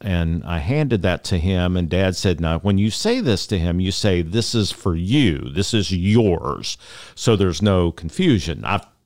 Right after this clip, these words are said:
recognized later. And so I gave him the supplies, came back to the car, got in, raining, and Dad says, "Now, son,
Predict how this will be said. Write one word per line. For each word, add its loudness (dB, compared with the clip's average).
recognized -2
later. -4
And 2
so 4
I -6
gave 2
him 4
the 2
supplies, 0
came 0
back -2
to -6
the 0
car, 2
got 0
in, 2
raining, 2
and -4
Dad 0
says, -4
"Now, -4
son, 2